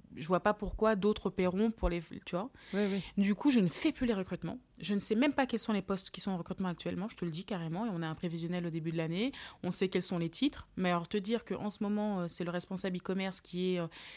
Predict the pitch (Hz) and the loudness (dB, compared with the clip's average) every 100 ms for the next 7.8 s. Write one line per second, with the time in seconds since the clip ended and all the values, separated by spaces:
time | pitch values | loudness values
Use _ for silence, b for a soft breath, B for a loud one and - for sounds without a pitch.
0 | B - 190 180 190 185 - _ 160 196 | B 0 0 0 -2 -4 -8 _ 0 0
1 | 180 175 190 226 196 165 160 156 - - | 2 2 2 0 0 -4 -4 -8 -10 -12
2 | - - _ 180 185 170 294 285 214 185 | -14 -20 _ 0 0 2 0 2 -2 0
3 | 175 196 - 269 277 _ 294 269 254 247 | 2 2 2 0 -2 _ 0 0 2 0
4 | - 208 185 - 240 254 247 233 196 190 | 0 -2 -2 0 0 0 -2 -2 -2 -2
5 | 185 196 254 240 190 185 190 180 - 175 | -2 -2 -4 -6 -6 -2 -2 -4 -4 -4
6 | 170 202 220 214 208 190 180 190 175 - | 0 2 2 2 0 0 -2 -2 -2 -4
7 | 175 165 160 165 - 175 165 156 | -4 -4 -4 -4 -4 -4 -6 -8